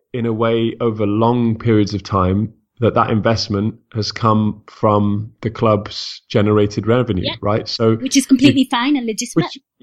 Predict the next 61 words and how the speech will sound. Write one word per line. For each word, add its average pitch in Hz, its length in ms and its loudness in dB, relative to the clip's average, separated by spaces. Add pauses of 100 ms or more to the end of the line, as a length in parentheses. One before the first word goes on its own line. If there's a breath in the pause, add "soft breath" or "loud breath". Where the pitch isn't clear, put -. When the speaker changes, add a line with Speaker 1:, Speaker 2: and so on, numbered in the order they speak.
Speaker 1:
yeah, 214 260 4
and 170 160 2
you 165 80 0
can't, 175 380 0
you 151 80 -6
can't 151 260 -6
really 147 200 -2
point 135 260 -2
fingers. 127 320 -2
Obviously, 123 300 -2
they 107 160 2
do 120 200 2
have 110 200 2
investment, 107 600 0
so 110 280 2
do 107 100 2
Dortmund, 107 540 2
but - 160 0
there 104 180 6
are 104 60 4
no 107 260 4
football 101 300 -2
clubs 92 300 -2
at 92 60 -4
the 101 60 -4
top 92 260 -2
level 101 240 0
that 90 140 -2
don't 101 220 2
have 95 280 -2
sponsorship 98 640 -4
and 98 80 -4
investment. 98 500 -2
You 92 120 -2
know, 92 60 0
you're 92 60 2
just 101 200 0
not 95 160 0
gonna 98 160 2
find 101 260 2
any 92 180 0
that 90 140 -2
are - 60 -4
free 110 260 0
of 101 120 0
that. - 180 -8 (840 soft breath)
But 127 200 -2
the 131 80 0
point 143 260 2
still 127 220 -2
stands. 113 580 -2 (720)
And 120 160 -2
I, 123 260 -2
I 131 140 0
would 135 180 -2
much 139 320 -2
rather 131 200 -2
have 117 180 -4
a 110 40 -10
football 120 380 -6
model 98 560 -4